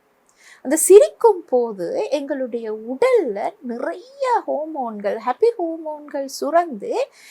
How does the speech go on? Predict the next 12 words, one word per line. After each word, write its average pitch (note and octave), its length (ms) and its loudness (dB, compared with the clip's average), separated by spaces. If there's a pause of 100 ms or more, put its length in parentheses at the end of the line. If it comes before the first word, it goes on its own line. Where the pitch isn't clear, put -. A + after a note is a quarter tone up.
(140)
எங்களுடைய F#4 960 2
இந்த C4+ 440 -2 (500)
கார்டிசால் G4 540 6
லெவலை B3 280 -2
அப்படியே D#4 640 -4
குறைத்துவிடும். C#4 640 -4 (720)
இந்த B4+ 520 2
குறைக்கின்ற G#4 720 0
வழிமுறையும் C4 840 -4
மிகச்சிறந்ததாக C#4+ 1000 -2
இருக்கும். G#3+ 420 -6
இந்தியா, D#4 640 0